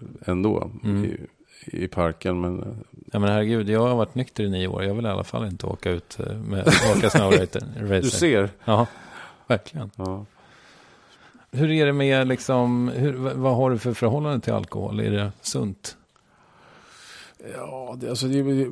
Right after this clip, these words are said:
Speaker 1: jag tror att i den här världen som jag lever i så är man ju ganska, vid det här laget ganska medveten om att det är en riskmiljö, liksom, precis som krogen är, men det får man förhålla sig till, liksom. Att det är, det är livsfarligt egentligen att man har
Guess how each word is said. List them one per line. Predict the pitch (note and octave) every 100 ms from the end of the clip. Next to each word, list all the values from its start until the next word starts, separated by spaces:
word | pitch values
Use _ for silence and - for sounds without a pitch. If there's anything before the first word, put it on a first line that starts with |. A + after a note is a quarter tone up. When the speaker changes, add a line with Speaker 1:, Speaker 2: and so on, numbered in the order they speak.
| C3+
Speaker 1:
jag | A#2+
tror | - D#3+
att | D#3 -
i | C3 C#3
den | C3+ B2+
här | A#2+ D3 D3+
världen | C#3+ A#2+ A2+ G#2+ A2 G#2
som | A2
jag | C3+
lever | C3+ G#2+ G#2
i | G#2
så | - A2+
är |
man | A2 G#2+
ju | G#2
ganska, | G#2+ - B2
vid | A2+
det | A2+
här | G#2+ C#3+ C3
laget | G#2 F#2+ F#2+
ganska | G2+ - G#2
medveten | G2+ G2 G#2 G#2 G2+
om | G2+
att | F#2+ F#2+
det | - G2+ G2+
är | G2
en | G2 F#2+
riskmiljö, | G2 - - - G2 A2 G#2+ F#2
liksom, | E2+ - G#2+
precis | F#2+ G2+ -
som | F2
krogen | - G2 A2 G#2+ F#2
är, | E2+
men | F2 F2 F#2 - _ _ _ - _ _ _
det | G#2
får | G2 A#2
man | G#2+
förhålla | G#2 G2 A2 A2+
sig | G#2 -
till, | G2 F2
liksom. | G2 - G2 F#2 G#2+
Att | - - _ _
det | B2 A#2 G2+ G2+
är, | G2+ -
det | A2+
är | G#2
livsfarligt | G2+ G#2 - - G2 B2+ G#2+ G2
egentligen | F#2 F2 F#2+ F2+
att | -
man | F2+
har | F2 F2